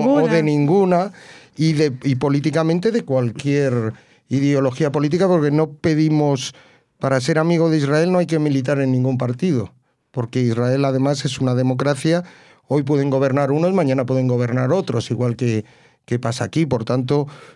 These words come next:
Speaker 2: no es, no, no es necesario ningún tipo de militancia política. Básicamente lo que queremos es que la gente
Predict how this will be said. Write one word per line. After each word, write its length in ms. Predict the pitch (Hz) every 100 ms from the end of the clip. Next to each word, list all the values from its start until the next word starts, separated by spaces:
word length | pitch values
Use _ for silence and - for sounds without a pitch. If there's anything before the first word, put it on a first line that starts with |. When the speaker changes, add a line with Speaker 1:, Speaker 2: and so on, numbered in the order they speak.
| _
Speaker 2:
no 540 | 113 127 143 151 147 143
es, 260 | 139 127
no, 680 | 135 139 139 139 139 147 147
no 320 | 143 147 147
es 120 | 143
necesario 520 | 143 131 123 143 135 135
ningún 300 | 131 131 131
tipo 240 | 127 127
de 100 | 123
militancia 600 | 123 123 123 127 123 117
política. 640 | 127 123 143 127 123 107 - - - _ _ _ _ _
Básicamente 600 | 123 147 143 139 143 160
lo 100 | 151
que 120 | 123
queremos 380 | 117 123 131 127
es 80 | 127
que 100 | 135
la 100 | 117
gente 440 | - 127 139 143